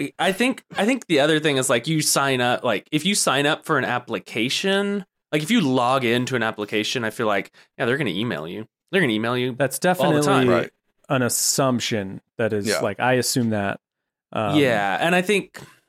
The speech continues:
Speaker 1: I don't know. I think it's totally fine as long
Speaker 2: and
Speaker 1: as you
Speaker 2: my
Speaker 1: have
Speaker 2: emails, like, I
Speaker 1: unsubscribe
Speaker 2: s-, I
Speaker 1: links.
Speaker 2: bought something on AliExpress, and, and now I get, like, they keep selling me stuff and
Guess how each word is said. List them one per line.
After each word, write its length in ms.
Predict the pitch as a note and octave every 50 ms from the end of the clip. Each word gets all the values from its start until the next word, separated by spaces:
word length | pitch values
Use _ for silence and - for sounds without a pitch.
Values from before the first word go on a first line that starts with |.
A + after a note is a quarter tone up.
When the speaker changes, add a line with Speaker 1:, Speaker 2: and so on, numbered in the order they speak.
| _ -
Speaker 1:
I 220 | B2 A#2 G#2 G2+
don't 120 | F2+ D#2+ D#2+
know. 140 | F2 F2 F#2
I 140 | A2 C3 B2
think 140 | A#2+ G#2+ F#2
it's 140 | F#2 -
totally 300 | - A2 G#2 G2 F#2+ F#2+
fine 260 | - - G2+ F#2 F2+ G#2+
as 100 | A#2+ D3+
long 100 | D#3+ D#3+
Speaker 2:
and 60 | E3
Speaker 1:
as 40 | D#3+
you 40 | E3 F3+
Speaker 2:
my 40 |
Speaker 1:
have 120 | E3+ - -
Speaker 2:
emails, 340 | F#3+ F3 - E3+ E3+ D3+ D#3+
like, 120 | D3 C3+
I 120 | C#3 C3 C#3
Speaker 1:
unsubscribe 40 | D3+
Speaker 2:
s-, 80 | C3
I 20 | C3+
Speaker 1:
links. 280 | C3+ C3 C3 C3+ C#3+ C3+
Speaker 2:
bought 200 | C#3 C#3 D3+ D#3
something 260 | - E3+ D#3 D#3 C#3+
on 100 | C3 B2
AliExpress, 960 | A#2+ A#2 A#2+ B2 A#2+ A#2+ A2 - - - - A2+ F#2+ F#2 - - - - - - _ _ _ _ _ _ -
and, 600 | C#3+ B2 A#2 A2+ A2+ A2+ A2 A2 A2 G#2+ - - - _ _ _ _ _ _ -
and 220 | C3+ B2 A#2+ A#2+
now 220 | A#2 A#2+ A#2+ A#2+ A#2+
I 100 | A#2+ A#2+
get, 240 | A2+ B2+ B2 - -
like, 280 | C3 A#2+ A2 G#2+ G#2 - _
they 120 | - A#2 A2
keep 220 | - - B2+ A#2
selling 360 | - - B2 A2+ A2+ A#2 A#2 A#2
me 120 | A2+ G#2+
stuff 480 | F#2+ - - A2 G2 G2 F#2+ - - _ _ _ _ -
and 360 | A#2 A2 G2+ G2+ G2+ G2